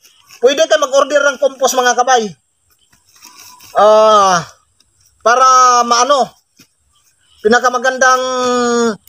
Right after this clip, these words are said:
pinagtamnan natin sa mga halaman. Yan. Ah, naitanim na natin lahat.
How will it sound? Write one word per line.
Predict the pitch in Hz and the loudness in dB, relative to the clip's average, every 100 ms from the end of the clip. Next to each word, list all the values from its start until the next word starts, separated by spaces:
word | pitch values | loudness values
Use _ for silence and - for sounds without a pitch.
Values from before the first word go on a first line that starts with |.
| - | -12
pinagtamnan | - 233 220 262 262 262 254 | -2 -2 0 -2 -2 0 0
natin | 254 254 | 0 -2
sa | 247 | -2
mga | 247 233 | 0 0
halaman. | 220 214 233 214 170 | 0 0 -2 -4 -8
Yan. | 143 175 190 165 - - - - - _ - _ _ _ - | -4 -4 -4 -10 -12 -14 -20 -20 -20 _ -20 _ _ _ -10
Ah, | 156 165 160 | -4 -4 -4
naitanim | 156 196 214 220 | -8 -6 -2 0
na | 226 | 0
natin | 220 240 254 | -2 -2 -2
lahat. | 240 233 | -2 -2